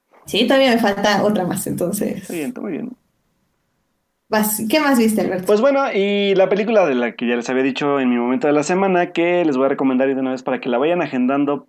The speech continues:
Speaker 2: para el estreno, que se supone que yo no sé qué tantas copias le van a dar, la verdad, pero espero que sean lo suficientes como para que la vea la mayoría, la mayor parte del país.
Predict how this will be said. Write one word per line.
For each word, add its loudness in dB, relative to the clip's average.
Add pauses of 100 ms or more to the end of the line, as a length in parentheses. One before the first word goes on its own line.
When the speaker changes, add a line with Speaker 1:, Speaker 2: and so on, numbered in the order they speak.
Speaker 2:
para 4
el 0
estreno, -4
que -8
se -14
supone -4
que -2 (680)
yo 0
no 2
sé -2
qué 0
tantas -2
copias -4
le 2
van 2
a 2
dar, 2
la 2
verdad, -2
pero -2
espero 0
que -6
sean 0
lo -4
suficientes -6
como -10
para -4
que -6
la -2
vea 0
la 0
mayoría, -4
la -2
mayor -2
parte -6
del -6
país. -8